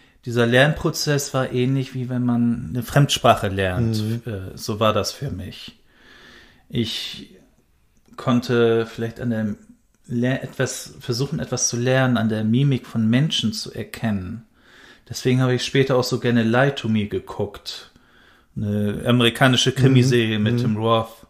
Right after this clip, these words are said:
Speaker 2: Wo dann an der Mikromimik so ein bisschen
Speaker 1: Genau.
Speaker 2: studiert wurde, lügt er jetzt oder lügt er nicht? Ja.
Speaker 1: Und,
Speaker 2: Ja.
Speaker 1: äh, also,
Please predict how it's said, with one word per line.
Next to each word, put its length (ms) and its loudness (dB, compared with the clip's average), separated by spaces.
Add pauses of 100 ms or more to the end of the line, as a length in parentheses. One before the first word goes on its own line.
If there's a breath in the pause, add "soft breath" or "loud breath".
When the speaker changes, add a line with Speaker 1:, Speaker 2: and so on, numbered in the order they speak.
(680 soft breath)
Speaker 2:
Wo 100 0
dann 220 2
an 100 0
der 120 0
Mikromimik 800 0
so 180 -2
ein 60 -2
bisschen 280 0
Speaker 1:
Genau. 520 6
Speaker 2:
studiert 280 4
wurde, 440 6
lügt 320 2
er 100 10
jetzt 200 8
oder 160 2
lügt 260 -2
er 120 4
nicht? 300 0 (260 loud breath)
Ja. 420 4
Speaker 1:
Und, 840 2
Speaker 2:
Ja. 440 -2
Speaker 1:
äh, 40 0
also, 340 -6